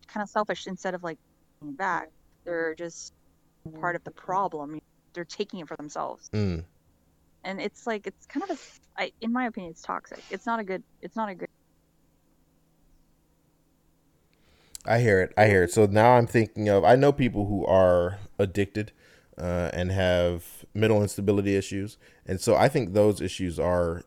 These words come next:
Speaker 2: independent of a basic income. Uh, the people who I'm thinking of that are addicted and, and the mental, mental instability issues, uh, but still operational, they collect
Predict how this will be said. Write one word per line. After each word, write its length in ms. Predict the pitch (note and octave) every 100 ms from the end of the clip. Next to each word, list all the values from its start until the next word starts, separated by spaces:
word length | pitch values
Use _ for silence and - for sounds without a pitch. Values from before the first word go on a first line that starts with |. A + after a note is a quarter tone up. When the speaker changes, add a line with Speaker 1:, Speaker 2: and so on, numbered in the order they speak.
| A2+
Speaker 2:
independent 480 | A2 G2+ G#2+ E2+ - _
of 100 | G2
a 40 | E2+
basic 280 | F2+ E2+ F2+
income. 320 | F#2 C2 G#1 - -
Uh, 160 | F2
the 100 | E2+ -
people 220 | B2 A#2+
who 100 | G#2+
I'm 100 | A2+
thinking 300 | A#2+ G2 F#2+
of 360 | F#2+ F#2 F2 F#2+
that 160 | G2 C#2
are 420 | F2+ F2 F2 C#2
addicted 520 | - E2 F2+ F#2+ F2+ D#2+
and, 280 | F2 E2+
and 180 | D2 F2+
the 120 | E2+ -
mental, 360 | F#2+ F#2+ F#2+ - _
mental 200 | F#2+ F2+
instability 480 | E2+ D#2+ F#2+ G#2+ E2+
issues, 460 | D#2+ E2+ E2 - -
uh, 160 | E2+ E2+
but 220 | F2 -
still 240 | - D3 A2+
operational, 720 | F#2+ F#2 F#2 G#2 - E2+ - _ - - _
they 680 | F2+ G#2 G#2+ A2+ G2+ G2 F#2
collect 560 | - G#2+ F#2+ F#2 -